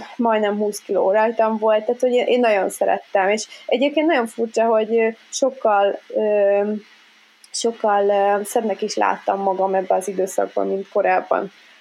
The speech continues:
amikor ugye sokkal laposabb volt az ember hasa és a társa. Szóval, ö, nekem ez ilyen szempontból tudatos volt, és a visszatérés is ezért nem feszélyez annyira, hogy az előbb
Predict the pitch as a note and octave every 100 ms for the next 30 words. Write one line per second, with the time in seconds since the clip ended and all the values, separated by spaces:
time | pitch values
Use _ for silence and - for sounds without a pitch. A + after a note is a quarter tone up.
0 | _ _ - G3+ G3+ - G3 G3 - -
1 | _ - F#3+ G3 F#3+ F#3+ - - G#3+ -
2 | G#3+ F#3+ F#3+ F#3+ G#3 - G3+ A3+ D4 C4+
3 | C#4 C#4+ C#4 C#4 A3+ A#3 A3 G3 G#3 A3
4 | G3 F#3+ F#3+ A#3 - A#3+ - - - -
5 | - - B3 A#3 A#3+ A#3+ - - A#3 A#3
6 | A#3 A#3 A#3+ A#3+ A#3 A3+ A#3 G#3+ G#3+ G3+
7 | G#3+ G#3 A3+ C4+ D4+ D#4+ E4 D#4+ C#4+ C4+
8 | E4+ F#4+ B3 A#3+ A#3+ A#3+ A#3+ A#3 A3+ B3+
9 | A#3+ A3+ G#3+ - A#3 A3+ A3 G#3+ A3 -
10 | - A#3 G#3 - A3 G#3 G3+ G#3 G#3 G#3
11 | G#3 G#3 G#3 G#3+ G#3 G#3+ G#3